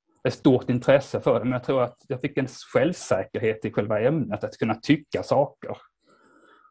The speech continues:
Och sen, <laughs> opinionsbildning handlar ju väldigt mycket om att tjata, tjata, tjata, att hålla linjen. Att hela tiden driva nästan så att man blir trött på frågan själv, va? Eh, och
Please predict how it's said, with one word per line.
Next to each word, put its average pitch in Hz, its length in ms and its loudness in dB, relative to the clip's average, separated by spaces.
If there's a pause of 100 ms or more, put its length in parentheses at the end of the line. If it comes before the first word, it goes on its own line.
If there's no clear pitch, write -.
(140)
Och - 80 -8
sen, 143 220 4 (400)
<laughs> - 400 -20
opinionsbildning 139 960 4
handlar 143 240 2
ju 120 60 0
väldigt 135 200 -2
mycket 135 340 -2
om 123 100 -2
att 117 220 -2
tjata, 131 460 0
tjata, 120 340 0
tjata, 135 440 0
att 104 100 -8
hålla 143 260 0
linjen. 117 680 -2 (960)
Att 127 120 -4
hela 135 240 2
tiden 123 360 0
driva 127 480 0
nästan 123 340 -4
så - 100 -6
att - 100 -18
man 120 280 -4 (480)
blir 127 100 -2
trött - 360 0 (160)
på 127 80 0
frågan 120 360 2
själv, - 340 -4
va? 120 140 -10 (1200)
Eh, 107 760 -2
och 113 300 -4